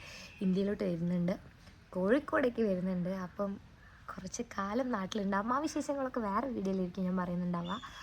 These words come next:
അങ്ങനെ വരുന്ന വിവരം എന്തായാലും തീർച്ചയായിട്ടും നിങ്ങളായിരിക്കും ട്ടോ ആദ്യം അറിയിക്കുക ഞാൻ.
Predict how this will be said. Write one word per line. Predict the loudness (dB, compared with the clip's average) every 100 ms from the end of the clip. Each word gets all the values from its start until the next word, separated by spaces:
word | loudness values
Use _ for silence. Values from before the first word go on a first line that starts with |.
| -14 -14 -16 -16 -16 -18 -18 -18 -18 -18 -6 -2
അങ്ങനെ | 0 0 0 -4 -8 -18 -20 -20 -14 2
വരുന്ന | 2 4 0
വിവരം | 6 6 6 2
എന്തായാലും | 4 6 6 4 2
തീർച്ചയായിട്ടും | 0 0 2 2 2
നിങ്ങളായിരിക്കും | 2 2 0 0 0 0
ട്ടോ | 0 0
ആദ്യം | -2 0 0
അറിയിക്കുക | 2 0 0 0
ഞാൻ. | 0 0